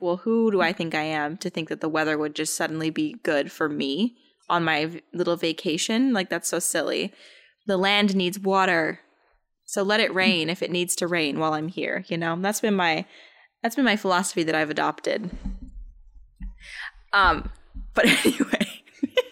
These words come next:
um, beyond that, this week has been very warm. Like, uh, speaking of the weather, like, it's been, two days ago, it was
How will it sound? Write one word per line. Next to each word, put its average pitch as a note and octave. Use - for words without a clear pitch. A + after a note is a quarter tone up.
um, G#3+
beyond D4
that, G3
this C#4+
week C#4+
has C4+
been G#3
very G3+
warm. F#3
Like, G#3
uh, -
speaking A3+
of G#3+
the G3
weather, G3+
like, G#3
it's G3+
been, G3
two C#4+
days D4+
ago, B3+
it A#3
was G#3+